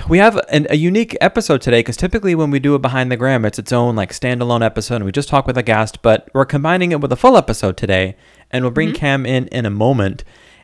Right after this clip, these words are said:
Speaker 1: And I'm excited to hear about his YouTube channel and his being a bibbidi boppity bartender doing some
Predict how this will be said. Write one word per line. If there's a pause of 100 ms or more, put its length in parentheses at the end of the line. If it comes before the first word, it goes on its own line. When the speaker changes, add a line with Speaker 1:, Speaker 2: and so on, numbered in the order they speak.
Speaker 1:
And
I'm
excited
to
hear
about
his
YouTube
channel
and
his
being
a
bibbidi
boppity
bartender
doing
some